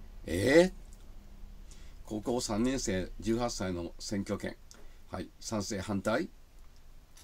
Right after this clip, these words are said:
賛成ばかりがノーじゃない。反対だったら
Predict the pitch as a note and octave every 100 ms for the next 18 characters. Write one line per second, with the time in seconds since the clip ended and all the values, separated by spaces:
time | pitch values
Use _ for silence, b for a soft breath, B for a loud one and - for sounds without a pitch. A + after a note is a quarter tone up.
0 | - - - - A#2+ C3 C#3+ C3+ A2+ G#2+
1 | C#3+ D#2+ - G2 F2 D#2 E2 - - -
2 | A2 A2+ A2+ G#2 G2 E3+ D#3+